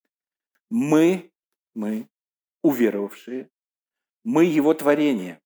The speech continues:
Божие. Творение, и созданы мы им в Христе Иисусе. Для чего?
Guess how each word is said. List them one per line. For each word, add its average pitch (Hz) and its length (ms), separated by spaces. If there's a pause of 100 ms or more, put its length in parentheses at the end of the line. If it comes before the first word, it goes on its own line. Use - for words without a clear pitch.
Божие. 110 640 (1080)
Творение, 170 1040 (420)
и 143 180
созданы 143 880 (260)
мы 127 380 (120)
им 185 480 (560)
в - 60
Христе 135 520 (160)
Иисусе. 135 720 (160)
Для 117 340
чего? 135 600